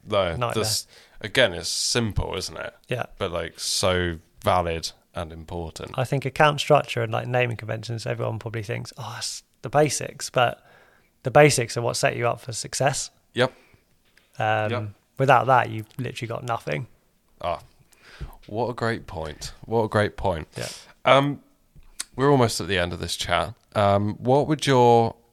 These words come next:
Speaker 1: I guess, like, account structure, what would your biggest takeaway? I know we've talked about loads of
Speaker 2: Yeah.
Speaker 1: them. Um, what the one thing you want to say about account structure that people should remember?
Speaker 2: I think it's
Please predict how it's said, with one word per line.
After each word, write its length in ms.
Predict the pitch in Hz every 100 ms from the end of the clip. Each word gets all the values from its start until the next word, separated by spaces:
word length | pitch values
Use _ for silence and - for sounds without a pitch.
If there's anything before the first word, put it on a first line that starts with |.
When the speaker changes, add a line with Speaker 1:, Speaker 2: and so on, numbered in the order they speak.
| -
Speaker 1:
I 60 |
guess, 240 | 120 120 -
like, 160 | 104
account 380 | - - 135 131
structure, 560 | - - 82 - - 85
what 180 | 98 87
would 120 | 98
your 120 | 101 90 -
biggest 640 | 113 101 95 - - - _ _ -
takeaway? 480 | - 90 - 90 85
I 20 |
know 160 | 92 90
we've 120 | 85
talked 280 | - 87 -
about 240 | 80 76
loads 240 | 92 87
of 80 | 117
Speaker 2:
Yeah. 40 | -
Speaker 1:
them. 220 | 85 90 _ _
Um, 420 | 85 85 85 85 85 - - _ -
what 160 | 107
the 60 | 107
one 360 | 95 101 92 85
thing 500 | - 95 80 76 76 _ -
you 100 | 87
want 200 | 85 -
to 80 |
say 260 | - 87 80
about 300 | 76 76 -
account 320 | - - 78
structure 440 | - - - - 71
that 220 | 73 -
people 240 | 85 82
should 240 | 80 76 -
remember? 500 | 76 76 73 - - -
Speaker 2:
I 60 | 131
think 200 | 147 143
it's 260 | 143 -